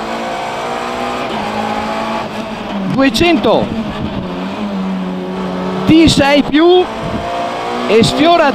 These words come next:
di e a sei più corta. Cinquanta,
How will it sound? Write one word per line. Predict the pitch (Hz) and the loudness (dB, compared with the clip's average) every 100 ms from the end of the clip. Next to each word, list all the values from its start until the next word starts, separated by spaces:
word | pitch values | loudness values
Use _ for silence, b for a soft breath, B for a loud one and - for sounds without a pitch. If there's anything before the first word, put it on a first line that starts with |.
| 233 | 4
di | 302 339 330 240 247 - 247 247 254 254 262 262 262 240 226 226 226 | 6 6 6 2 -4 -4 -2 -2 -2 -2 0 0 0 -2 -2 -2 2
e | 254 | 4
a | 311 330 | 6 4
sei | - 302 302 | 4 4 4
più | 294 320 - | 4 4 4
corta. | 339 349 254 202 131 120 - 226 226 226 226 226 226 226 226 220 220 220 220 214 214 214 214 214 214 220 220 220 226 226 220 113 226 226 226 226 - - - - - - - | 4 4 2 2 2 0 -2 -2 -2 -2 -2 -2 -4 -4 -4 -4 -4 -4 -4 -6 -6 -6 -4 -4 -2 -2 -2 -2 -2 -2 -2 -2 -2 -2 -2 -2 -4 -4 -6 -6 -6 -4 -2
Cinquanta, | - 254 320 339 311 220 175 | 2 2 4 4 4 4 2